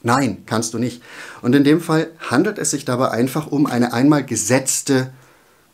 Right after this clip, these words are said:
Vorverurteilung von Literatur, die du gar nicht kennen kannst. Ich gebe euch ein Beispiel. Literatur kann innovativ und gleichzeitig ganz grausam sein. Frederik Backmann, Kleine Stadt der großen Träume, ist eines der schlechtesten Bücher, die ich in den letzten Jahren gelesen habe. Ohne Zweifel,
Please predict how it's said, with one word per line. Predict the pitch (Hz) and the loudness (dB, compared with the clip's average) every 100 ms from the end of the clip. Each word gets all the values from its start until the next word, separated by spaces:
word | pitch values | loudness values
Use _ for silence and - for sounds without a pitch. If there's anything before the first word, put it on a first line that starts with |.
| _ _ _ | _ _ _
Vorverurteilung | - - 113 117 - 113 113 120 107 101 | -14 -2 2 2 0 -4 -4 -4 -4 -4
von | 107 | -4
Literatur, | 104 110 98 98 110 | -4 -4 -6 -6 -6
die | 110 | -6
du | 101 | -6
gar | 101 | -6
nicht | 95 - | -6 -8
kennen | 87 82 | -10 -10
kannst. | - - - - - - | -12 -16 -18 -20 -20 -14
Ich | - | -6
gebe | - 127 | -2 0
euch | 120 | 0
ein | 104 | 2
Beispiel. | 101 147 - 95 | 2 0 -4 -4
Literatur | 123 135 123 117 - 135 | 0 0 0 -2 -2 -2
kann | 123 120 | 0 0
innovativ | 120 107 101 185 214 | 0 0 -2 -6 -6
und | 113 | -6
gleichzeitig | 101 95 - 104 - | -6 -6 -8 -10 -10
ganz | 98 - | -8 -2
grausam | 120 180 123 | 2 2 2
sein. | 104 98 - - - - - - - - _ | -2 -8 -16 -20 -20 -20 -20 -20 -20 -20 _
Frederik | - 147 156 156 | 0 0 2 -2
Backmann, | 156 156 139 | 0 2 2
Kleine | 135 135 | 0 0
Stadt | 139 127 120 | 0 -2 -2
der | |
großen | 107 117 117 | 0 0 0
Träume, | 104 110 175 | 0 0 0
ist | 147 | 0
eines | 127 127 127 | -2 -2 0
der | 113 | -4
schlechtesten | - 120 135 160 - | 0 0 0 -6 -4
Bücher, | 120 135 139 | -2 0 -2
die | 123 | -2
ich | 127 | -4
in | 113 | -2
den | 110 | 0
letzten | 110 110 117 | 0 -2 -2
Jahren | 107 117 | -2 0
gelesen | 127 143 170 113 | 2 2 2 0
habe. | 90 87 120 | -4 -8 0
Ohne | 151 170 | 2 2
Zweifel, | - 110 120 160 165 | 0 0 0 0 0